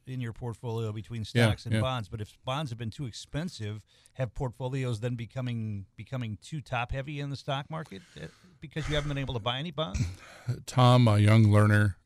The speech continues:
Speaker 2: I am so proud of you, 'cause that was a great question you wouldn't ask twenty years ago.
Speaker 1: <laughs> That's
Speaker 2: You know,
Speaker 1: probably true.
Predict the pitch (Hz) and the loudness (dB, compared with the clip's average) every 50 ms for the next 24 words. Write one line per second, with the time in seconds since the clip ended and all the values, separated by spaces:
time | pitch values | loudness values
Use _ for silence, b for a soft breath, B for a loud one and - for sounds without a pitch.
0 | _ - 107 104 98 95 - - 135 123 101 - 110 104 98 101 104 95 95 101 | _ 0 0 2 2 2 2 4 4 6 8 8 8 8 8 6 4 2 2 4
1 | 101 127 143 135 107 107 98 101 117 113 120 113 - - - 127 120 - - 104 | 4 4 4 4 4 2 0 4 4 4 4 4 2 4 4 6 6 4 2 0
2 | 90 90 104 110 107 107 107 104 - - 104 104 117 110 117 127 143 156 135 101 | 2 4 4 4 4 4 4 2 2 2 2 2 2 2 2 2 2 0 -2 -6
3 | 82 82 - _ _ _ - 302 554 494 - - _ _ _ _ _ _ _ - | -8 -10 -12 _ _ _ -4 -2 0 0 -2 -4 _ _ _ _ _ _ _ 2
4 | 131 113 117 127 127 127 123 - - - 175 156 117 | 4 6 8 8 8 8 6 2 -4 -10 -12 -12 -12